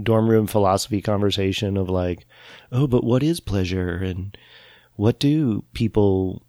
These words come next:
you know, what is the point of free choice if you're going to waste it?" And, yeah. So, so then Gately talks to Joelle, and then he drives in the car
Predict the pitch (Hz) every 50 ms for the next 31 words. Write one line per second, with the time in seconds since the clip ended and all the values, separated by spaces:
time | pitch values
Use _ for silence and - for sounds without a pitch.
0 | _ _ - - 101 90 90 87 87 87 107 101 87 101 117 - - - - -
1 | 104 117 123 127 127 135 - - 143 151 143 135 - - 143 131 - 143 147 151
2 | 143 120 - - 101 92 - 98 98 92 107 110 110 107 98 120 131 131 - -
3 | 95 92 90 98 - - - - - 87 87 87 80 - _ _ _ _ _ _
4 | - - 95 87 - - - _ - - - - - - _ _ _ _ _ _
5 | - - - 123 113 113 110 110 110 104 101 - _ _ - - - - - -
6 | - - - - - - - - - _ - - - - - - _ _ _ _
7 | - - 156 143 143 156 147 143 131 117 151 156 165 170 - 170 165 160 160 165
8 | 160 165 165 156 135 - - - - - - - - - - - - 147 - _
9 | _ _ - - 120 120 120 - - - - - 127 120 120 120 120 120 117 120
10 | 117 117 117 117 117 113 113 - - 104 107 113 110 107 107 107 110 117 147 196
11 | 233 240 170 160 - - - 117 113 110 110 113 113 110 110 95 110 113 107 95
12 | 110 101 104 107 104 104 107 104 98 104 - - - - - - 120 110 104 98
13 | 98 - - 101 - - - - - -